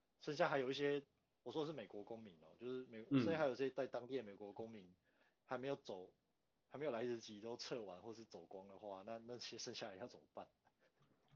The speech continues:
Speaker 2: 对啊，真的，这真的是只能说政治不稳定这件事情真的还是影响人民非常非常大。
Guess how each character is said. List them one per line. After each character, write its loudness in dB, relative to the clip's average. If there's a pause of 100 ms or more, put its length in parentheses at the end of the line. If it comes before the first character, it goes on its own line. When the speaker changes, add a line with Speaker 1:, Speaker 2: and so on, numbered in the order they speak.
(280)
Speaker 2:
对 8
啊， 0
真 0
的， 0 (800)
这 4 (360)
真 6
的 12
是 8
只 4
能 8
说 12
政 10
治 8
不 6
稳 10
定 4
这 6
件 8
事 2
情 6
真 8
的 8
还 0
是 6
影 2
响 2
人 -2
民 -4
非 2
常 0
非 0
常 -2
大。 -6